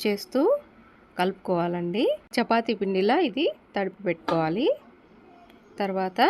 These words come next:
డీప్ ఫ్రై కోసం ఆయిల్ పెట్టేసి, అది కాగాక జంతికల గొట్టంలో ఇలా పిండి తీసుకొని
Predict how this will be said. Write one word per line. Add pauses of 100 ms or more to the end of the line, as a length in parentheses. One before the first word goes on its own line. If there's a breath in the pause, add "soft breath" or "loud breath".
(520 loud breath)
డీప్
ఫ్రై (120)
కోసం (440)
ఆయిల్
పెట్టేసి, (460)
అది (100)
కాగాక (880 loud breath)
జంతికల (100)
గొట్టంలో (760 loud breath)
ఇలా (100)
పిండి (120)
తీసుకొని